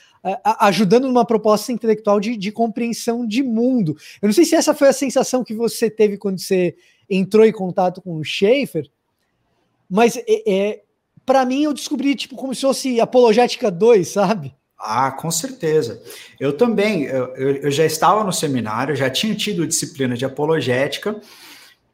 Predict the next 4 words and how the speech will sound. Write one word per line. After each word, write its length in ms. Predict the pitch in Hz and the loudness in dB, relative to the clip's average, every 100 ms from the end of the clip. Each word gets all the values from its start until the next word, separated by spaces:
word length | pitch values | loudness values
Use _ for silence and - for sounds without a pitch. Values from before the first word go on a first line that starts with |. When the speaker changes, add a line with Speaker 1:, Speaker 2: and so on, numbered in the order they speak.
| _ | _
Speaker 2:
e, 220 | 165 160 - | -10 -10 -12
e 140 | 170 160 _ _ | -14 -14 _ _
classicamente, 1400 | - 190 254 - - - 127 113 156 170 131 - 90 _ _ _ - | 0 2 2 -2 -2 -2 0 2 0 0 -4 -8 -12 _ _ _ -14
né, 340 | 123 - 139 | -12 -8 -10